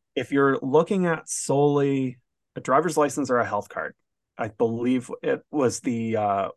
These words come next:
the I Ds that, the photo I Ds that they were talking about. If you go into some of the remote communities, like the flying communities in the North, where to get a driver's license,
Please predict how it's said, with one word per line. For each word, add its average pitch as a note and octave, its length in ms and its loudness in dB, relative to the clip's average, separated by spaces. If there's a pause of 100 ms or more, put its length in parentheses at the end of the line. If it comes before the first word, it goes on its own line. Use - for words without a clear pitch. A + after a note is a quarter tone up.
(160)
the B2 180 0
I A2+ 80 0
Ds A2+ 240 -6
that, - 180 -4
the A#2 100 -2
photo A#2+ 240 2
I G#2+ 100 4
Ds G2+ 180 -6
that F#2+ 120 -4
they G2 80 -6
were F#2 120 -4
talking F2+ 340 -6
about. E2 260 -10 (540)
If C3 140 -2
you C#3+ 100 4
go D#3 240 6
into F#3+ 340 2
some C3+ 280 -2
of B2+ 60 -4
the B2+ 80 -2
remote A#2 360 -2
communities, G#2 420 -6
like F#2+ 120 -4
the B2 60 -10
flying B2+ 340 2
communities A2+ 460 -2
in A2 140 -6
the G2+ 60 -6
North, F2+ 560 -8 (840)
where A#2 600 2 (1120)
to D3+ 100 -4
get D3 300 4
a F3+ 60 0
driver's C#3 460 2
license, A2 800 -6